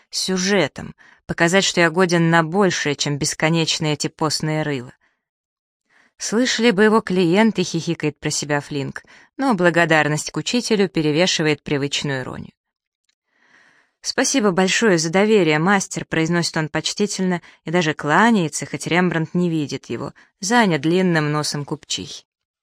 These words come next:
"Да ты сам не знаешь, за что благодаришь, Флинк. Через полгода вот где у тебя будут эти портреты". Учитель оборачивается к юнцу, чтоб показать кистью где. "А я?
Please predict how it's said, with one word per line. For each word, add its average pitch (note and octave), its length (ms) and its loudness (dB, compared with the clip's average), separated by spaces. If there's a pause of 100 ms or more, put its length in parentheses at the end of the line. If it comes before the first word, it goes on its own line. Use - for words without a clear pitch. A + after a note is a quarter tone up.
(960)
"Да G3 120 -2
ты G#3 160 2
сам G#3+ 340 4
не F#3+ 120 2
знаешь, F3+ 380 2
за E3 140 2
что - 220 -2
благодаришь, D#3 760 0
Флинк. - 420 -12 (380)
Через - 260 -4
полгода G#3 600 4 (200)
вот F#3+ 300 4
где E3+ 180 2
у D#3+ 40 2
тебя E3 260 0
будут D#3+ 260 0
эти D3+ 160 -2
портреты". D3+ 720 -4 (340)
Учитель D3+ 400 -2
оборачивается D3 640 0
к - 80 -6
юнцу, D#3+ 320 -2
чтоб - 260 -6
показать D#3 480 -2
кистью D3 400 -6
где. C#3+ 280 -12 (400)
"А F#3 140 4
я? E3+ 320 2